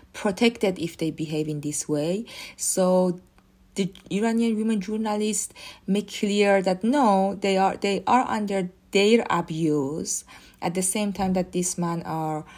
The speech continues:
speaking about the Shariat law and want this Shariat law for all the world and all the women all around the world, at the same time they are abusing the women,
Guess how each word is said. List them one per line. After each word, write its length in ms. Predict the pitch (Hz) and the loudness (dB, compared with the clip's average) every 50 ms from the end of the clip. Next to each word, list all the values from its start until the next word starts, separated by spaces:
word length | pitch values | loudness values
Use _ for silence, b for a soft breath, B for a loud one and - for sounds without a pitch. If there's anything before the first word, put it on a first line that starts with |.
| B B B - | B B B -4
speaking 720 | 175 - - - - 208 190 190 190 - 196 185 180 175 | -2 -2 -2 2 4 4 4 4 2 0 2 2 4 4
about 420 | 175 170 175 175 170 165 170 165 - | 2 2 4 2 2 2 2 0 -4
the 60 | 180 | -6
Shariat 420 | - - 185 170 170 165 160 165 | -6 -2 0 0 0 0 -2 -2
law 220 | - 175 165 165 160 | -2 -2 -2 -2 -2
and 160 | 165 160 156 | -2 -2 -2
want 200 | 160 160 165 160 | -2 -2 -2 -2
this 160 | 156 156 - | -4 -4 -4
Shariat 320 | - 165 156 156 156 151 - | -4 -4 -4 -4 -6 -4 -4
law 120 | 156 151 | -6 -6
for 200 | 151 - 151 156 - | -6 -6 -10 -8 -4
all 400 | - 160 160 160 165 165 165 160 | 0 0 2 2 2 0 -2 -4
the 160 | 151 160 160 | -4 -4 -4
world 320 | 147 151 151 147 151 151 151 | -2 -2 -2 -2 -2 -4 -4
and 100 | 147 147 | -6 -4
all 200 | 151 151 151 151 | -4 -4 -4 -4
the 80 | 147 | -4
women 240 | 151 151 147 147 147 - | -6 -6 -6 -8 -8 -8
all 160 | 156 151 147 | -6 -6 -4
around 280 | 147 147 143 147 143 143 | -6 -6 -8 -8 -8 -8
the 80 | 147 | -6
world, 280 | 143 151 151 151 156 165 B B B B B B | -6 -4 -4 -4 -6 -8 B B B B B B
at 100 | - 160 | -12 -8
the 60 | - 156 | -6 -6
same 280 | - - 165 156 151 | -4 -4 -4 -4 -4
time 160 | - 151 151 | -6 -8 -8
they 100 | 147 147 | -6 -8
are 140 | 143 - 147 | -8 -8 -10
abusing 400 | 139 139 147 147 143 - 151 143 | -8 -6 -6 -6 -6 -6 -8 -10
the 100 | 143 143 | -8 -8
women, 380 | 143 143 143 143 143 143 143 | -8 -8 -10 -10 -10 -10 -12